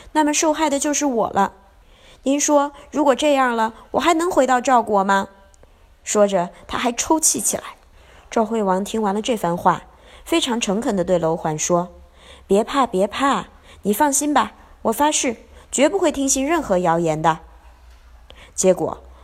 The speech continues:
楼缓这小子一走，就逃到魏国去了。自己跑过去还不算完，他还赠给了魏国特别贵重的礼物。消息传来，赵惠王执意不肯信，并说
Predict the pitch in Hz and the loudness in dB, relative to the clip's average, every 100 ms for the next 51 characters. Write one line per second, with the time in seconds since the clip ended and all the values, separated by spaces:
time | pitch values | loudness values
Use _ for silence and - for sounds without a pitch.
0 | - 185 196 175 160 185 170 - - 233 | 0 2 4 2 -2 0 0 -2 -4 -2
1 | - - - - - 202 - 180 214 247 | -4 -6 -14 -20 -6 -4 0 0 2 2
2 | 208 - - - - - - - - - | 0 -2 -4 -4 -8 -14 -20 -20 -20 -20
3 | - - 311 262 254 - - 220 233 214 | -10 -4 -2 -2 -2 -2 -2 -4 -4 -6
4 | 220 294 262 185 190 - - - - - | -4 -2 0 0 -2 -4 -18 -20 -20 -8
5 | 240 233 220 277 226 185 165 247 220 208 | -4 -2 -2 -2 -2 -4 -2 0 0 -2
6 | 208 - 208 190 269 240 233 196 175 - | -2 -2 -2 -2 -2 -2 -2 -2 -4 -6
7 | 190 - - _ _ _ - - - - | -6 -6 -12 _ _ _ -20 -20 -20 -20
8 | - - - 269 262 220 196 196 180 185 | -20 -4 2 4 2 -2 -2 0 -2 -4
9 | - - - - 285 294 269 233 254 - | -10 -20 -4 0 2 2 0 -2 -4 -4
10 | 220 269 285 226 214 175 - 220 - - | -4 -2 -4 -4 -4 0 0 -2 -8 -20
11 | - _ - 240 226 240 240 | -20 _ -4 -2 0 0 -2